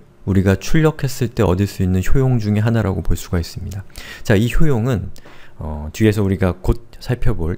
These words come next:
입력과 결합되면 더욱더 극대화됩니다. 살펴보죠.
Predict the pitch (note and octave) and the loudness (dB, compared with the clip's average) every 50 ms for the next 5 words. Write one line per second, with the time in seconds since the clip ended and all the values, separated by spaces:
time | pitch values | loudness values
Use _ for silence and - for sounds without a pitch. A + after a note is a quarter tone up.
0 | - - - A#2+ A#2 B2 B2+ C3 C3 B2+ B2 - - - - B2 A#2+ A#2 - - | -8 -10 -6 -2 -2 0 2 2 2 0 0 -2 -6 -2 0 2 2 2 2 -2
1 | - - - G2+ F#2+ G2 - - - - F2+ F#2+ F#2 F2 - G2 G2+ G2 - - | -6 -4 0 2 2 2 0 -2 -2 -2 0 0 0 0 2 4 4 4 2 2
2 | - G2+ F#2 - - - - - G#2 F#2+ F2 E2+ D#2+ E2 E2 E2+ - - - - | 0 -2 -2 -2 -4 -4 -2 0 2 2 2 0 -4 -6 -8 -12 -12 -14 -18 -18
3 | - - - - - - G2+ - F2+ - - - - G2 - | -18 -20 -20 -12 -8 -4 0 0 2 0 0 -2 0 -2 -2